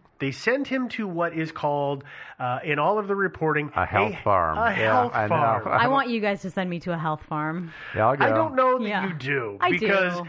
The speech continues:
Speaker 1: depending on the type that we choose, you may not be too keen on it, because I, I had never heard of a health farm, so I had to look
Speaker 2: It,
Speaker 1: it up.
Speaker 2: it might have been one of those special health farms where there's a lot of guys in white coats walking around.
Speaker 1: <laughs>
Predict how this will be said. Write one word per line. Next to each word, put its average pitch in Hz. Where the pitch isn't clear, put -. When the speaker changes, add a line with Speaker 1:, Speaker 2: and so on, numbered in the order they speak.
Speaker 1:
depending 277
on 254
the 233
type 226
that 190
we 190
choose, 226
you 190
may 202
not 180
be 170
too 175
keen 165
on 139
it, 147
because 165
I, 240
I 202
had 214
never 175
heard 156
of 151
a 143
health 131
farm, 123
so 139
I -
had 170
to 190
look 214
Speaker 2:
It, 254
Speaker 1:
it 262
up. 170
Speaker 2:
it 120
might 139
have 131
been 113
one 104
of 101
those 98
special 98
health 92
farms 95
where 90
there's 82
a -
lot 78
of 76
guys 80
in 80
white 76
coats 80
walking 82
around. 85
Speaker 1:
<laughs> -